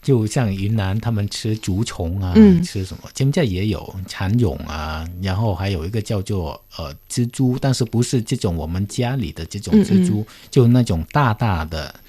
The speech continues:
Speaker 1: 都是油炸的。还有蟋蟀，<laughs> 蟋蟀也是油炸。还有就是，呃，一些蝎子。
Speaker 2: 嗯。
Speaker 1: 但蝎子我看到在北京也有，王府井那边，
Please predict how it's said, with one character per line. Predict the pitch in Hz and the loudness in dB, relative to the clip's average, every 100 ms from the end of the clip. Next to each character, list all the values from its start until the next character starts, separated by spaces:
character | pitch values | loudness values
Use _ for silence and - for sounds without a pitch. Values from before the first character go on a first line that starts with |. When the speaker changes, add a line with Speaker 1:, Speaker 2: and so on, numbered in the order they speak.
| - - - | -20 -20 2
Speaker 1:
都 | 139 | 4
是 | 139 139 107 107 | 6 6 6 2
油 | 98 113 | 2 2
炸 | - 73 - 95 | 2 -2 -2 -2
的。 | 101 - - - - - | -2 -4 -10 -20 -20 -20
还 | - 117 | -4 0
有 | 120 104 | 2 0
蟋 | - 143 143 | 0 0 2
蟀， | - | 4
<laughs> | 147 117 82 - - - - - | 4 4 0 -4 -18 -20 -20 -8
蟋 | - 147 | 0 2
蟀 | 170 156 | 4 2
也 | 98 | 2
是 | 78 110 | 0 -2
油 | 92 80 | 0 -2
炸。 | 92 78 78 78 - - - - - | -2 -4 -6 -10 -14 -20 -20 -20 -20
还 | - 113 | -4 0
有 | 127 104 | 2 0
就 | - 123 104 | -2 -4 -4
是， | - 101 76 - - | -2 -2 -2 -6 -10
呃， | 85 76 - - | -6 -6 -8 -8
一 | 120 | -6
些 | 113 120 110 110 107 107 - - _ - - | -4 0 2 2 0 -2 -8 -20 _ -20 -10
蝎 | - - 139 139 | -6 2 6 6
子。 | - 147 - - - - | 4 -8 -10 -20 -20 0
Speaker 2:
嗯。 | 247 | 6
Speaker 1:
但 | 214 | 8
蝎 | 175 226 | 6 2
子 | 214 | 4
我 | 127 82 | 2 0
看 | - 147 123 | -4 -2 0
到 | 120 95 | 0 0
在 | - 117 | 0 -2
北 | - | -4
京 | 78 - 117 | -8 -2 -2
也 | 87 87 | 0 -2
有， | 90 71 - - | -4 -6 -14 -4
王 | 110 | 4
府 | - 143 | 4 4
井 | 160 110 82 | 2 0 -2
那 | 92 | -2
边， | 92 92 87 | -2 -2 -2